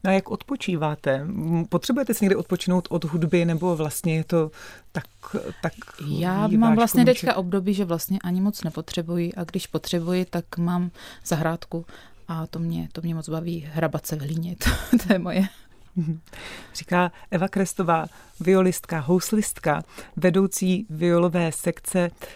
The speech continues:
Speaker 1: České filharmonie. Eh, a my právě, jak jsme mluvili o tom, že si naši posluchači můžou ve čtvrtek devatenáctého června zajít právě na koncert České filharmonie, na open air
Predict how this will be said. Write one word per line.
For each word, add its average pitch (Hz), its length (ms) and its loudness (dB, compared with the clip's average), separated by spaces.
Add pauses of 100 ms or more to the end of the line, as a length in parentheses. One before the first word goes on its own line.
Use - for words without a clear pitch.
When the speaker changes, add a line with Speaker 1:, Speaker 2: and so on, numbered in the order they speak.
(180)
Speaker 1:
České 170 320 0
filharmonie. 190 840 6 (400)
Eh, 160 440 -2 (640)
a - 60 -2
my 196 120 4
právě, 190 440 4
jak - 160 -6
jsme 185 120 0
mluvili 175 240 0
o 175 80 -4
tom, 180 220 2
že 165 260 0
si 165 480 -6
naši 151 240 -6
posluchači 165 640 -4 (380)
můžou 160 340 -2
ve 156 100 -4
čtvrtek 170 240 -6
devatenáctého 160 500 -2
června 165 360 0 (100)
zajít 165 640 -2
právě 156 360 0
na 160 100 -4
koncert - 320 -6
České 165 300 -4
filharmonie, 160 720 0 (240)
na 165 160 -2
open 170 340 0
air 160 200 0